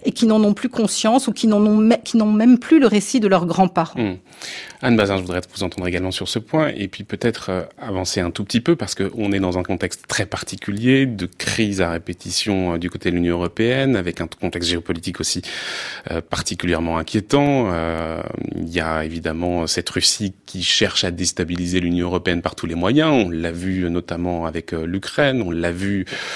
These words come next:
Speaker 2: euh, dans à peu près tous les dossiers, euh, géopolitiques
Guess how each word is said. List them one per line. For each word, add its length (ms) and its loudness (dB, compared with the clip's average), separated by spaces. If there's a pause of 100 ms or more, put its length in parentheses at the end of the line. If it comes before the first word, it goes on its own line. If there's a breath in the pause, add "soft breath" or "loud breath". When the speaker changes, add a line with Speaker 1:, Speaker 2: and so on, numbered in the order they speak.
(220 loud breath)
Speaker 2:
euh, 100 -6
dans 280 -4
à 20 -8 (180)
peu 60 -20
près 180 -14
tous 120 0
les 120 -2
dossiers, 640 0 (400 loud breath)
euh, 80 -4
géopolitiques 300 0